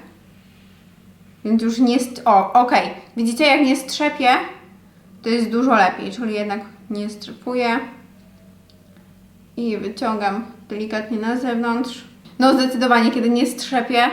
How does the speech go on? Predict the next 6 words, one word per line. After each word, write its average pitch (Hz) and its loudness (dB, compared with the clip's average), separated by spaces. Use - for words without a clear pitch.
to 233 0
od 220 0
razu 226 2
mamy 202 -2
lepszy 202 -4
pigment 202 -4